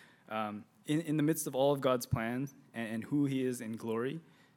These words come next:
we think that the purpose of life is about us. And you might, I mean, <clears throat> I'm not saying you exactly, but people in general, right? And, and so when, uh, my experience is, as I've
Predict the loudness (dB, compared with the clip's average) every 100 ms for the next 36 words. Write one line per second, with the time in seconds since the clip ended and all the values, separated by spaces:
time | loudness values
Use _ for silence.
0 | _ -4 -4 -2 -4 -4 -4 -6 -6 -4
1 | -4 -4 -2 -2 -4 -6 -6 -4 -6 -6
2 | -16 -20 _ _ -2 0 2 2 2 0
3 | 0 2 2 2 4 4 4 2 2 2
4 | 2 4 4 2 0 0 0 2 0 -2
5 | -12 -20 -2 0 0 0 -2 -4 -6 -8
6 | -10 -16 _ _ -10 -10 -12 -20 -8 -4
7 | -2 0 2 2 2 -4 -18 -8 0 0
8 | 0 -4 -20 -20 _ _ -8 -4 -2 -2
9 | 0 -2 0 -4 -6 -4 -2 -4